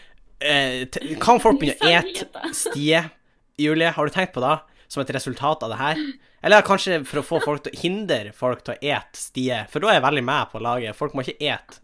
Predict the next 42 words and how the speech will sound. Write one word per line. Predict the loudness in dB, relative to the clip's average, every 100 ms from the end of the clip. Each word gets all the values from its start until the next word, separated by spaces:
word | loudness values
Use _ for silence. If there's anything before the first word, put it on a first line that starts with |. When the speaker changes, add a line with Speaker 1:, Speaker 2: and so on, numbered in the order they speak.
| -8
Speaker 1:
turstier. | -4 -4 -4 -6 -6 -8 -12 -16
Da | -6
kan | -4
jo | -4
ikke | -2
vi | -2
gå | -2
på | -6 -8
tur. | -6 -6 -8 -20 -20 -14 -8
Men, | -2 -2 -2 -6 _ -18
åh. | -18 -18 -20 _ _ _ _ _ _ _ _ _ _ _ _ -20 -6
Nei. | -2 -2 -2 -4
Speaker 2:
Nei, | 0 2
jeg, | 2 2
jeg | 0
er | 0
veldig | -4 -8
forvirret, | -6 -6 -8
som | -4 -4
sagt. | -4 -12 -20 _ _ _ _ _ -8
Speaker 1:
Ja. | -8 -8 _ _ _ _
Eh, | -20 -18 -18 -20 -20 _ _ _ _ _ _ -20 -8
men | 2 4
heldigvis | 4 0 0
så | 0
kommer | 4
det | 4 2
en, | 0 -2
eh, | -4 -4
en | -8
pedagog | -6 -2 0 0 -2
inn | -4 -2
i | 0
det | 0
her. | 0 -4 _ -4
Eh, | -4 -2 0
han | 0
er | 2
veldig, | 0 0 -2
på | -4
en | -10
måte, | -8 -8